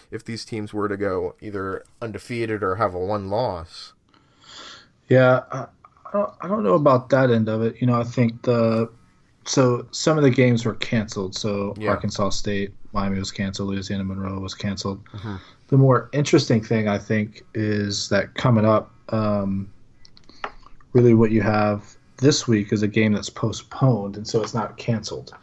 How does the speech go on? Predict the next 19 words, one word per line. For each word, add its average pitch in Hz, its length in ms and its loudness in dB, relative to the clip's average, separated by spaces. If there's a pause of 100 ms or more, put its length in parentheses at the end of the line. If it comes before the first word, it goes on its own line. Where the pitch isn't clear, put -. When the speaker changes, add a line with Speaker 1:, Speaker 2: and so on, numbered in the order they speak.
(280)
Speaker 1:
Right. 92 180 -6
Speaker 2:
Uh, 101 440 4 (420)
'cause 117 180 4
Miami 120 300 6
and 113 100 4
Florida 107 260 0
State 110 220 -2
were 95 140 -8
supposed - 240 -8
to - 80 -20
play 101 260 -6
each 98 140 -8
other, 101 240 -8
and 110 180 -10
so 113 140 2
they're 107 100 2
playing 147 300 0
it 104 100 0
later. 107 500 2